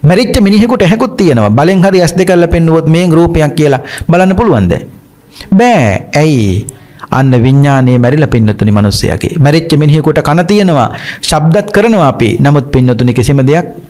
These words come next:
ඇහෙන්නේ නෑ. ඇයි? සෝත විඤ්ඤාණය නෑ. දැක්ක නේද? ඇසක් තිබුණ කියලා, රූප තිබුණ කියලා දකිනමයි කියන කාරණාව සිද්ධ වෙන්නේ නෑ. චක්කු විඤ්ඤාණය කියන එක නැත්තම්.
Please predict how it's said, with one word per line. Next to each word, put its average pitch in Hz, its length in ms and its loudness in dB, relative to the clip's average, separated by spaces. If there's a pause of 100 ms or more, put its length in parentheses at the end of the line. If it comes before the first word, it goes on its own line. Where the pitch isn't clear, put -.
(300)
ඇහෙන්නේ 127 420 0
නෑ. 127 100 -6
ඇයි? 135 340 0
සෝත 131 360 0
විඤ්ඤාණය 147 480 2 (1160)
නෑ. 131 400 0
දැක්ක 127 300 -2
නේද? 127 260 2 (300)
ඇසක් 180 380 -4
තිබුණ 147 320 0
කියලා, 127 360 0 (220)
රූප 156 320 0
තිබුණ 139 300 0
කියලා 135 200 0
දකිනමයි 135 420 0
කියන 127 200 0
කාරණාව 127 440 0
සිද්ධ 123 260 0
වෙන්නේ 120 320 2
නෑ. 156 100 0
චක්කු 135 320 -2
විඤ්ඤාණය 127 440 2
කියන 123 220 0
එක 120 120 0
නැත්තම්. 135 440 -2